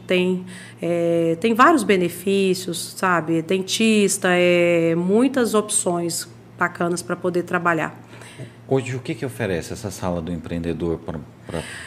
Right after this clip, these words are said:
Speaker 1: Toda a movimentação da, do mei, aquele microempreendedor individual, você faz lá. Às vezes a pessoa pensa, "Ah, o sebrae mudou pra cá." Eu falo, "Não, é só a extensão da sala do empreendedor." Hoje, toda micro, é, o mei, microempreendedor
Speaker 2: Uhum,
Speaker 1: individual,
Speaker 2: individual, né?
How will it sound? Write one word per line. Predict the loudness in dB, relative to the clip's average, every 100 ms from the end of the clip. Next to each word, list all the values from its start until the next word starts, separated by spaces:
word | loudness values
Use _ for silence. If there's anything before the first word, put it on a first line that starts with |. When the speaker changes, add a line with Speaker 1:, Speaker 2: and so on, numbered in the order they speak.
| -16 -20 -2
Speaker 1:
Toda | 4 6 8 6 8
a |
movimentação | 10 10 10 8 8 6 4 4 4 4 6
da, | 4 6 6 4 4
do | 6
mei, | 8 8 6 0
aquele | -4 2 4
microempreendedor | 6 6 6 2 4 2 4 6 4
individual, | 4 -2 4 6 6
você | 4 -4
faz | 2 4 4
lá. | 2 -2 -6 -14 -14 -2
Às | 2
vezes | 2 2
a |
pessoa | 2 2 2
pensa, | 2 2 4
"Ah, | 4
o |
sebrae | 4 4 4 4
mudou | 2 0
pra | -2
cá." | -2
Eu | -4
falo, | 0 2
"Não, | 2 -2
é |
só | -4 2 4 4
a |
extensão | 2 0 -2 0 2
da | 2
sala | 2 2
do | 4
empreendedor." | 2 0 2 2 -2 -6 -12 2
Hoje, | 6 6 4 -2 2
toda | 8 10 10 8 6
micro, | 6 6 4 2 -2 -2 -10 -18 -16 -4 2
é, | 4 4 6
o | 6 8
mei, | 10 10 10
microempreendedor | 6 4 4 4 4 6 6 6
Speaker 2:
Uhum, |
Speaker 1:
individual, | 6 4 8 10 10
Speaker 2:
individual, | 8
né? | 0